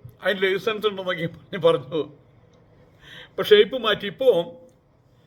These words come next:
ഈ മറുകാടൻ എരപ്പാളി, അവനെ ഇടികെട്ടി അവൻ്റെ ഷേപ്പ് മാറ്റിയ കേസ്,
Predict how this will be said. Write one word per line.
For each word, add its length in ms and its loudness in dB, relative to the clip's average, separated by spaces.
ഈ 20 6
മറുകാടൻ 500 4
എരപ്പാളി, 440 2
അവനെ 260 6
ഇടികെട്ടി 400 2
അവൻ്റെ 240 -8
ഷേപ്പ് 280 4
മാറ്റിയ 300 2
കേസ്, 360 0